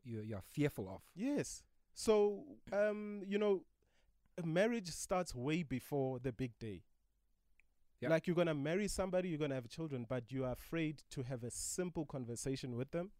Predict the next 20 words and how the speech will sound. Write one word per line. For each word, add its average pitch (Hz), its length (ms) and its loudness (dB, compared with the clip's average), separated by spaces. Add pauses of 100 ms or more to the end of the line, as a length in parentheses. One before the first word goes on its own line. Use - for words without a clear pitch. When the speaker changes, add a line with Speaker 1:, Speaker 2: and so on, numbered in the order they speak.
(580)
Speaker 2:
And, 196 400 6 (140)
you 175 120 2
know, 196 140 4
these 202 240 2
kind 196 200 2
of 160 120 4
things, 151 420 2
you, 143 280 2
you, 131 540 0
you 139 220 0
actually 143 540 0 (380)
see 214 260 2
them 147 260 2
way 151 240 4
before 131 540 0
the 123 140 -2
marriage 120 340 -2
even 107 200 -6
happens. - 520 -10
Speaker 1:
Mm. 95 200 0